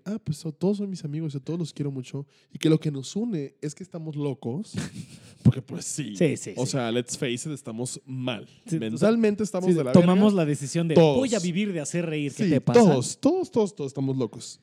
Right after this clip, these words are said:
Speaker 1: Entonces, creo que los locos unidos
Speaker 2: Jamás serán vencidos,
Speaker 1: jamás
Speaker 2: decías.
Speaker 1: serán vencidos.
Speaker 2: Sí, oye, no, y creo que, o sea, ahorita ya reconectando un poco por lo que me estás dando a entender, creo que, y corrígeme si me equivoco, pero creo que algo, yo creo que por algo te resuena tanto Goonies, porque para ti también es una fantasía este grupo de amigos tan unidos.
Speaker 1: Claro.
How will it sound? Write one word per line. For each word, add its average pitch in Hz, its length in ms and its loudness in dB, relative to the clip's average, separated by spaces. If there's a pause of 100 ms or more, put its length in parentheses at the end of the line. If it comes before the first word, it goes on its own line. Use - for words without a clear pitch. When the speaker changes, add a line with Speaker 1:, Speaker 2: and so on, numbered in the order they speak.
Speaker 1:
Entonces, 143 400 -8
creo 165 200 -6
que 175 80 -6
los 151 180 -6
locos 147 400 0
unidos 147 680 2 (540)
Speaker 2:
Jamás 151 280 -2
serán 143 200 -2
vencidos, 139 380 0
Speaker 1:
jamás 143 160 2
Speaker 2:
decías. 151 180 2
Speaker 1:
serán - 20 -8
vencidos. - 480 -10 (180)
Speaker 2:
Sí, 202 120 6
oye, 214 260 4 (180)
no, 262 180 -2
y - 40 -6
creo 269 160 -4
que, 285 140 -6
o 180 80 -6
sea, 208 120 0
ahorita 202 300 2
ya 190 140 6
reconectando 165 560 2
un 165 60 0
poco 170 160 6
por 151 180 2
lo 127 60 -2
que 123 80 -8
me 127 40 -6
estás 156 200 -2
dando 160 140 -2
a 139 40 -4
entender, 135 340 -6
creo 175 240 -2
que, 185 340 -8
y 135 240 0
corrígeme 139 360 -10
si 135 100 -10
me 135 80 -4
equivoco, 151 320 -2
pero 139 160 0
creo 147 140 2
que 156 80 -6
algo, 156 300 -8 (720)
yo 175 100 6
creo 180 80 6
que 175 80 4
por 151 160 6
algo 160 180 2
te 156 60 -4
resuena 143 360 -2
tanto 147 260 -2
Goonies, 151 260 -2
porque 127 200 -6
para - 140 -4
ti 147 80 -6
también 143 200 -4
es 135 80 -8
una 147 120 -6
fantasía 143 540 -4
este 139 180 -4
grupo 143 220 2
de 127 80 -4
amigos 139 220 -6
tan 123 140 -12
unidos. 139 300 -4
Speaker 1:
Claro. 151 420 -2